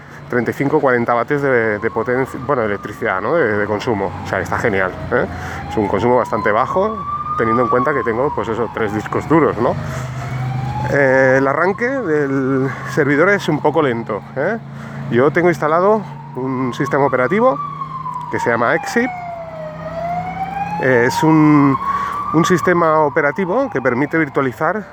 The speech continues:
diferentes, eh, sistemas operativos. Está, es un sistema operativo que está hecho para, para servidores, es de la empresa V M ware. Y bueno, pues eso, eh, lo instaláis y os permite eso, el poder tener,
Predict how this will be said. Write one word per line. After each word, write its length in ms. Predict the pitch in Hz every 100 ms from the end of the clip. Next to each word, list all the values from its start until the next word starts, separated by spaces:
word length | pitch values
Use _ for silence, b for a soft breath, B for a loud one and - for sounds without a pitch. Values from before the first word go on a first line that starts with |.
| B -
diferentes, 580 | 127 131 143 156 151 - - - B B B B B -
eh, 560 | 117 107 104 98 101 95
sistemas 380 | 120 139 135
operativos. 720 | 139 113 104 104 113 90 - -
Está, 720 | 107 - 131 131 131 135 120 - B B -
es 80 | 123
un 320 | 139 131 127
sistema 320 | - 117 127
operativo 400 | 123 120 117 135
que 80 | 131
está 160 | - 113
hecho 160 | 127
para, 300 | 113 110 104
para 160 | 107 107
servidores, 640 | 117 110 110 180 220 - - B B B
es 100 | -
de 80 | 107
la 60 | 110
empresa 540 | 101 113 123 110 110 107 -
V 180 | 120 117
M 160 | 110
ware. 340 | 110 160 185 196 - - B B B B B B - -
Y 440 | 147 135 127 123
bueno, 280 | 120 143 151 196
pues 120 | 107
eso, 240 | 120 131 214 -
eh, 260 | 120 120 113
lo 60 | 117
instaláis 540 | 117 117 127 190 208
y 80 | 147
os 80 | 117
permite 360 | 127 131 139
eso, 200 | 170 - - - -
el 100 | 113
poder 280 | 117 127 156
tener, 360 | 127 156 190